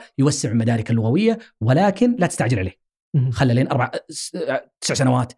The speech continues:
Speaker 1: عشر سنوات. لا تجيلي من، وطبعا ولكل حالة ترى ظروفها. يعني ترى جاني وقت أعرف ولدي يتكلم إنجليزي، ترى موضوع عادي، يعني
Speaker 2: مم.
Speaker 1: حالته مختلفة.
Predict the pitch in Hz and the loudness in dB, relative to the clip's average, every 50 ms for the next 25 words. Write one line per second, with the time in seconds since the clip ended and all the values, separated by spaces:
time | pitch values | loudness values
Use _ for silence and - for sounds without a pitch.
0 | - - 117 135 123 120 120 123 120 - - _ - 175 147 151 202 160 143 131 | -8 -4 -4 -2 0 0 0 0 -2 -4 -8 _ -2 -2 0 2 2 2 2 2
1 | 123 120 - - _ _ _ _ - - 147 139 139 151 - 143 135 131 - 202 | 0 -2 -6 -16 _ _ _ _ -6 -4 -4 0 0 0 0 0 0 0 2 0
2 | 175 - - 185 - - 120 104 113 139 131 - - 92 90 _ _ _ - 127 | 0 0 0 -2 0 -2 -2 0 0 0 0 -2 -4 -12 -14 _ _ _ -4 -4
3 | 120 - 139 120 120 147 165 147 156 147 139 110 104 117 135 143 123 - - 131 | -2 0 0 2 2 2 2 2 0 -2 -2 -4 -2 0 0 0 0 0 -2 -2
4 | 120 113 104 117 147 110 107 104 - 110 107 107 117 131 117 - 143 165 - 196 | -2 0 0 0 0 0 -2 -4 -4 -4 -4 -2 0 -2 0 0 0 0 0 -2
5 | 190 180 92 170 156 151 147 135 - - - 143 139 - 120 117 - - 139 92 | -4 -4 -2 0 0 0 0 -2 -6 -4 -2 -2 0 0 0 -2 -2 -2 -6 -8
6 | 110 _ | -8 _